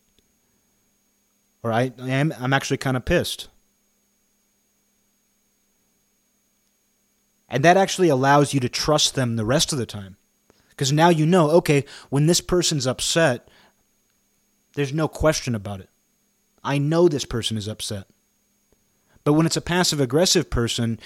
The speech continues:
you never get those moments of clarity, or you rarely do, where they're just like, "Oh, by the way, I'm upset with you.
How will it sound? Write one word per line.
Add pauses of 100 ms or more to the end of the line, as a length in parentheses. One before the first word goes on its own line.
(220)
you
never
get
those
moments
of
clarity,
or
you
rarely
do, (260)
where
they're
just
like,
"Oh,
by
the
way,
I'm
upset
with
you.